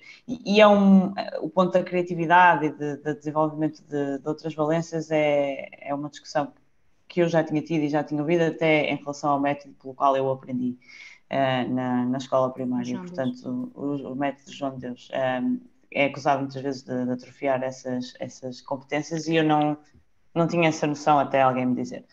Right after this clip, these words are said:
Speaker 1: Ehm, portanto, é muito interessante ouvir estas, estas perspectivas. Ehm, o mim o que me preocupa na educação dos meus filhos, e é uma coisa que me preocupa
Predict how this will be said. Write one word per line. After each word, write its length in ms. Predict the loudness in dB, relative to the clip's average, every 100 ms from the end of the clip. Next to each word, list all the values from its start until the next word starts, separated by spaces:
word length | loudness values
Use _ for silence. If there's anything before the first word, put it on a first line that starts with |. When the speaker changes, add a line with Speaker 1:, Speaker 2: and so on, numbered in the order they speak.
| -20 -20 -18 0
Speaker 1:
Ehm, 720 | 4 6 8 6 4 0 -4
portanto, 320 | -8 -4 0 0
é 40 |
muito 180 | 0 -2
interessante 360 | -6 -2 -2
ouvir 240 | 0 0 0
estas, 520 | 0 0 0 0 -2
estas 320 | -4 -6 -14
perspectivas. 720 | -16 -4 -2 -2 -6 -8 -10 _ -20 -20 -18 -12 4
Ehm, 720 | 6 8 8 6 2 -2 -6 -18 -20 _ _ -20 -20 _ -2
o 80 | 4
mim 260 | 8 8
o 80 | 6
que 80 | 4
me 140 | 0
preocupa 600 | 2 4 4 2 2 4
na 120 | 4 4
educação 420 | 0 -2 -2 -4
dos 100 | -2
meus 220 | -6 -8
filhos, 460 | -6 -8 -8 -8 -6
e 140 | -2
é 80 | 0
uma 180 | 0 0
coisa 280 | -2 -2 -4
que 100 | -6
me 80 |
preocupa 800 | -2 -2 -2 -6 0 2 0 -2